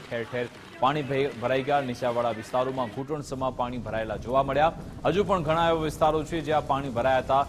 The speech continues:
પંચાયત કચેરી તરફ જવાના રસ્તે પણ પાણી ભરાયા. ઘૂંટણસમા પાણી વચ્ચે વિદ્યાર્થીઓ જવા મજબૂર થયા. જો કે પોતાના મિત્રો સાથે આ વરસાદી પાણીની મજા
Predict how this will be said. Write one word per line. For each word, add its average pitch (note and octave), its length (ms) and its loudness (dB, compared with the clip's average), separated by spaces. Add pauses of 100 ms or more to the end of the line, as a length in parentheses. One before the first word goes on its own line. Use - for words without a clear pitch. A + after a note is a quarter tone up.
(220)
પંચાયત F3 560 0
કચેરી D#3 260 -4
તરફ C#3+ 280 -4
જવાના B2+ 340 0
રસ્તે A#2+ 280 -4
પણ C3 260 -8
પાણી B2 200 -4
ભરાયા. A#2+ 280 -2
ઘૂંટણસમા A#2 680 -8
પાણી B2+ 200 -8
વચ્ચે C#3+ 440 -4 (280)
વિદ્યાર્થીઓ D#3+ 560 2
જવા B2+ 300 0
મજબૂર B2 360 -6
થયા. E3+ 220 -2
જો D#3+ 140 -4
કે D#3+ 260 -2 (260)
પોતાના F3 400 4
મિત્રો F#3 380 0
સાથે D3+ 380 2
આ C#3 80 6
વરસાદી C#3+ 460 -2
પાણીની C3 380 -4
મજા B2+ 420 0